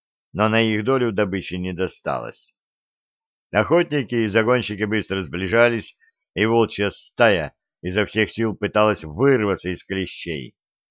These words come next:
На какой-то миг Олегу даже стало их жалко, но он напомнил себе про перебитых коней и овец. Земля одна, лес один,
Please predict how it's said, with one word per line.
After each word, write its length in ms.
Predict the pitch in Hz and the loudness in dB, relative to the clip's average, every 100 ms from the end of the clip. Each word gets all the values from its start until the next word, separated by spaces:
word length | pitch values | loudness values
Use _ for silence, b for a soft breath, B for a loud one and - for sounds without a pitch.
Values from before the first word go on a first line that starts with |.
| _ _ _ _ _ _ _ - | _ _ _ _ _ _ _ -4
На 140 | 104 | 0
какой-то 500 | 117 147 180 - 147 | 0 2 0 2 2
миг 240 | 151 156 | 2 2
Олегу 400 | 117 123 139 123 | 2 4 2 2
даже 300 | 120 123 110 | 2 2 2
стало 380 | 113 - 123 120 | -4 2 4 4
их 160 | 117 95 | 2 -2
жалко, 600 | 92 127 98 76 - - - _ _ _ _ _ _ - | 0 2 2 0 -10 -16 -16 _ _ _ _ _ _ -4
но 160 | 107 | 4
он 220 | 170 196 196 | 6 6 4
напомнил 580 | 185 165 165 170 175 | 4 6 6 6 0
себе 500 | 156 160 131 87 64 _ _ - | 0 -2 -2 -4 -6 _ _ 0
про 200 | 113 123 | 2 4
перебитых 840 | 147 151 151 135 135 - 147 - | 2 2 0 -2 -4 -2 -4 -2
коней 480 | 139 135 110 113 131 | -4 0 0 0 0
и 20 | |
овец. 680 | 139 104 90 101 - - _ _ _ _ _ _ _ - | -2 -2 -2 -4 -8 -20 _ _ _ _ _ _ _ -14
Земля 640 | 85 107 98 92 113 151 | -4 -2 0 4 4 4
одна, 600 | 101 65 76 80 107 175 _ _ _ _ - | 2 -4 -6 -4 -4 -6 _ _ _ _ -6
лес 460 | 92 135 147 - | 2 4 2 -4
один, 540 | 67 - 80 113 170 | -8 -8 -6 -6 -6